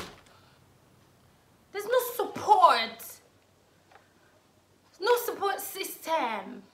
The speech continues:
My goodness, I still have, I still have videos that have eight views. And I've been on YouTube since last year. Twen-, okay, last two years. The first video I actually ever posted was two thousand and nineteen. Eh?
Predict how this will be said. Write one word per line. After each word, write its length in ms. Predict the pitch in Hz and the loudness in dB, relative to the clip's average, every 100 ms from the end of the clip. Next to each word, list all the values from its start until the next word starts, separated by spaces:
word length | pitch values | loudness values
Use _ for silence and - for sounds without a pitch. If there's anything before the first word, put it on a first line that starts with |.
| _ _ _ - - - _ _ _ - - - - | _ _ _ -20 -20 -20 _ _ _ -20 -20 -20 -12
My 160 | 302 349 | -8 -8
goodness, 460 | - 403 359 339 330 | -4 -2 -2 -2 -4
I 60 | |
still 200 | 359 440 | -4 -2
have, 240 | 359 330 - - - | 4 4 4 -8 -8
I 60 | |
still 180 | 311 427 | -4 -2
have 180 | 359 269 | -2 -2
videos 300 | 294 285 262 | -4 -4 -4
that 140 | 247 214 | -4 -2
have 240 | 262 254 - | -2 -2 -4
eight 260 | 262 254 - | -6 -6 -10
views. 920 | 190 214 233 254 247 226 208 190 - - - - | -12 -10 -4 -2 -2 -4 -8 -12 -16 -20 -20 -20
And 100 | - | -16
I've 120 | 208 180 | -14 -10
been 180 | 240 | -8
on 220 | 220 220 226 | -6 -8 -10
YouTube 420 | 226 220 240 202 | -14 -12 -14 -14
since 400 | - - - - | -16 -14 -14 -8
last 440 | 226 247 247 - - | -2 0 -2 -12 -6
year. 260 | 240 226 226 - - - | -6 -6 -10 -16 -20 -20
Twen-, 460 | - 269 277 277 277 302 | -10 -2 0 0 -2 0
okay, 520 | 294 269 247 214 - | 0 0 -4 -4 -6
last 480 | 240 277 - - - | 2 2 2 -6 -8
two 80 | 269 | -6
years. 360 | 240 214 202 | -4 -4 -4
The 180 | 208 233 | -8 -12
first 320 | - 277 254 | -8 -6 -6
video 180 | 240 208 | -8 -6
I 40 | |
actually 400 | 214 - 208 214 | -6 -6 -8 -8
ever 160 | 202 202 | -8 -10
posted 380 | - 214 226 202 | -10 -12 -10 -10
was 140 | 196 - - - - - - | -12 -14 -20 -20 -20 -20 -14
two 140 | 294 | -8
thousand 280 | 262 233 240 | -6 -6 -6
and 220 | 214 202 | -8 -8
nineteen. 680 | 202 185 190 - - 214 196 175 160 - - _ _ _ _ _ _ _ _ _ _ - | -8 -8 -12 -14 -12 -10 -12 -14 -20 -20 -20 _ _ _ _ _ _ _ _ _ _ -10
Eh? 280 | 208 202 | -8 -8